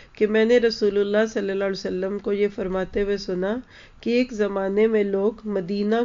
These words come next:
کو بہت اچھی حالت میں چھوڑ دیں گے، اور سوائے وہاں عوافی۔ عوافی کون ہے؟ یعنی پرندوں اور خوراک کے طالب درندوں کے اور کوئی نہ رہے گا۔ یرید عواف السباع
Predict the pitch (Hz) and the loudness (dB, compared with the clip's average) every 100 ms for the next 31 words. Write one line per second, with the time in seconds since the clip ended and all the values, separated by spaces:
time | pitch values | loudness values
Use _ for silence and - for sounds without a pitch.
0 | 240 240 190 208 233 240 208 208 220 202 | 0 -2 0 -2 0 0 -2 -2 -4 -2
1 | 180 180 190 208 220 220 185 180 170 175 | -2 -2 -4 -2 -2 0 -2 -2 -2 -2
2 | 175 170 202 202 - - - - - - | -2 -2 -2 -4 -14 -20 -20 -20 -20 -20
3 | - - - - - - - 226 226 - | -20 -20 -20 -20 -20 -14 0 0 0 0
4 | 214 208 214 240 220 202 208 226 - 202 | 2 4 6 4 4 0 2 0 0 -2
5 | 190 196 202 226 190 180 - - 208 208 | 0 -2 -4 -4 -6 -8 -20 -8 -2 -2
6 | 208 262 254 226 240 285 302 - - - | -2 -2 0 0 0 -4 -6 -20 -20 -20
7 | - 202 202 196 233 277 262 - 202 208 | -10 -2 0 2 0 -2 -4 -2 2 2
8 | 202 220 240 240 240 220 202 202 220 - | 2 4 4 4 0 -2 0 0 0 0
9 | 214 214 190 190 190 180 190 185 185 208 | -2 0 -2 -2 -2 -2 -2 -2 0 0
10 | 220 214 202 202 220 196 202 214 233 208 | 0 0 -2 -4 -2 0 2 2 0 -2
11 | 190 190 180 202 254 - _ - - - | -2 -2 -2 -2 -4 -8 _ -20 -20 -20
12 | - - - - 190 214 220 233 247 262 | -20 -20 -20 -10 2 4 4 4 2 4
13 | 214 202 202 208 254 247 - 196 175 190 | 4 4 0 0 -2 -2 -4 -4 -2 -2
14 | 190 | 2